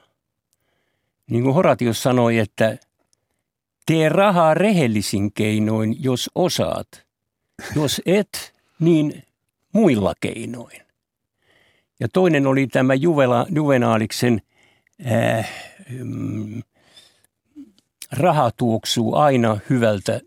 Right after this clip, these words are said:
tuli se mistä tahansa." Pitää muistaa, että nämä ei ole mitään varsinaisia ohjeita, vaan nimenomaan,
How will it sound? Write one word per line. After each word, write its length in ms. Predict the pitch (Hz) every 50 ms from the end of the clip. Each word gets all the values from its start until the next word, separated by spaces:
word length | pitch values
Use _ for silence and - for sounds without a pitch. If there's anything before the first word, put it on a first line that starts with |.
| _ _
tuli 260 | - 131 117 117 107
se 140 | - - 131
mistä 440 | 127 147 147 - - - - 110 98 -
tahansa." 540 | 117 92 - 90 92 98 - - - - - - _ _ _ _ _ _ _ _ _ _ _ _ _ _ _ _ _ _ _ _ _ _ _ _ _ _ _ _
Pitää 300 | - 131 - 165 156 156
muistaa, 360 | 180 180 160 - - 151 139
että 180 | - - 147
nämä 180 | 143 151 165 156
ei 160 | 143 143 147
ole 80 | 147 151
mitään 340 | 156 139 - 151 143 139 139
varsinaisia 720 | 160 151 139 110 147 143 139 139 123 - 143 139 143 - -
ohjeita, 840 | - 196 190 151 120 117 98 92 95 98 98 98 - - 107 101
vaan 260 | 117 123 120 120 117
nimenomaan, 680 | 123 139 135 127 123 123 127 123 123 123 120 120 117 110